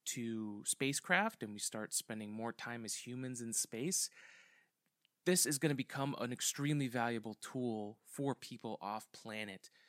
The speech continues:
to make and use and adjust anytime when they're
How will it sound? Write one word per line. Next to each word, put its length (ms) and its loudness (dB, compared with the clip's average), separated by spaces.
to 160 -6
make 540 -2
and 200 -8
use 540 0
and 360 -8
adjust 640 0
anytime 580 0
when 200 -6
they're 420 0